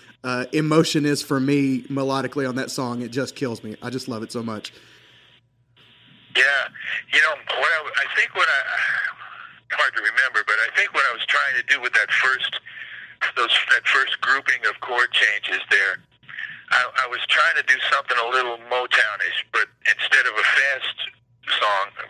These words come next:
Speaker 2: make, do it as a ballad.
Speaker 1: Yeah. Yeah.
Speaker 2: You know, and, and, and, you know, years later, I, I was, uh, performing, uh, at a salute to American songwriters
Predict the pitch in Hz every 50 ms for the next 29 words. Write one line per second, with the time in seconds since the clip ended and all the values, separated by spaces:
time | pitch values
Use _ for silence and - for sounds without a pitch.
0 | - - - _ _ _ - - 117 113 113 - - - - 123 117 113 110 107
1 | 101 95 - - - 123 135 131 123 107 90 85 - - - _ _ _ _ _
2 | _ _ _ _ - - 131 151 147 120 107 - _ - - _ _ _ _ _
3 | _ _ _ _ _ _ _ _ _ _ _ _ _ - 120 131 131 123 104 101
4 | - - - - 117 120 120 123 123 123 - - 127 131 131 - 131 127 131 135
5 | 127 - - 135 135 139 135 131 127 135 147 - - - - 156 156 160 160 160
6 | 147 127 113 104 95 104 110 - - - 117 113 117 120 123 123 120 113 - -
7 | 117 113 110 104 - - - - - - - - - - - 113 - - 135 135
8 | 139 139 131 123 123 120 117 117 - - - - - - - - - - _ -
9 | - 127 120 113 110 104 - 117 117 107 104 - - - - 120 117 120 131 123
10 | - - - 120 117 113 113 110 107 - - - - - - - - - _ _
11 | _ - - 113 120 117 117 117 - 123 - - - 123 117 117 113 110 110 104
12 | 98 - 95 95 -